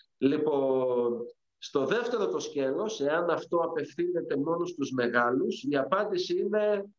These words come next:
ότι η δημιουργικότητα, και γι' αυτό το λόγο, Δημήτρη, χρειάζεται και το διδάσκω και το αναφέρω με την πρώτη ευκαιρία, ότι αυτού του είδους οι, οι ενασχολήσεις,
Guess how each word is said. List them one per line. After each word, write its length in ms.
ότι 800
η 160
δημιουργικότητα, 1400
και 100
γι' 100
αυτό 220
το 120
λόγο, 260
Δημήτρη, 440
χρειάζεται 600
και 140
το 100
διδάσκω 580
και 120
το 120
αναφέρω 680
με 160
την 140
πρώτη 280
ευκαιρία, 680
ότι 720
αυτού 360
του 120
είδους 480
οι, 480
οι 220
ενασχολήσεις, 1080